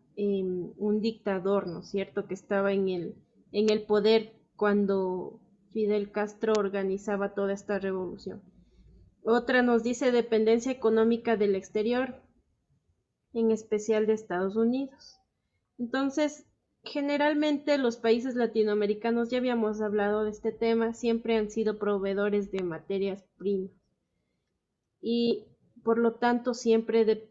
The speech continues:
hemos dependido de la economía de otros países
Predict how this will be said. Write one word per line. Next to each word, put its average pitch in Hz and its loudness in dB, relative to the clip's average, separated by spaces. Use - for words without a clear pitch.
hemos 220 2
dependido 214 0
de 208 0
la 202 0
economía 196 -2
de 190 -4
otros 202 -4
países 220 -8